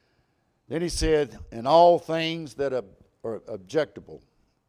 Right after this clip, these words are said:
give thanks." That's the toughest one that I was dealing with.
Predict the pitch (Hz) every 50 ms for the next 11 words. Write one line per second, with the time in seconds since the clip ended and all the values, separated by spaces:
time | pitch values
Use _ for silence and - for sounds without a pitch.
0 | _ _ _ _ _ _ _ _ _ _ _ _ _ _ _ _ _ _ _ _
1 | _ _ _ _ - 117 127 131 - - - 123 107 85 78 _ _ - - _
2 | _ _ _ _ _ _ _ _ _ _ _ _ _ _ _ _ _ _ _ _
3 | _ _ _ _ _ _ _ _ _ _ _ _ _ _ _ _ _ _ _ _
4 | _ _ _ _ _ - 104 98 104 185 202 202 - - 151 139 - - - 180
5 | 185 185 - - 156 147 - - 139 147 143 131 120 104 98 87 85 85 _ _
6 | _ _ _ _ _ _ _ _ _ _ _ _ _ _ _ _ _ _ _ _
7 | _ - 110 110 110 113 107 101 101 90 98 120 123 117 110 104 101 95 90 90
8 | 85 78